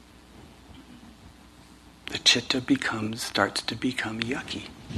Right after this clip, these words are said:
because it gets shaped by all, what it is con-, consistently in contact with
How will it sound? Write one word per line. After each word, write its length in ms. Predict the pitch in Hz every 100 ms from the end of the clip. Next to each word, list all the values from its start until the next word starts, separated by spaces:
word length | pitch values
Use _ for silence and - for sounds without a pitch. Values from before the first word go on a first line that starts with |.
| - - - - - - - - -
because 380 | 117 - 98 110
it 80 |
gets 220 | - 113 -
shaped 580 | - - 185 226 - - -
by 400 | - 101 107 110 - - - - - - - - - - - - - -
all, 240 | - - - -
what 200 | 113 110
it 140 | - -
is 180 | 117
con-, 260 | - 123 135 - -
consistently 840 | 120 - - 113 - 139 117 113
in 80 | 117
contact 640 | - - 101 - 92 -
with 320 | 104 104 -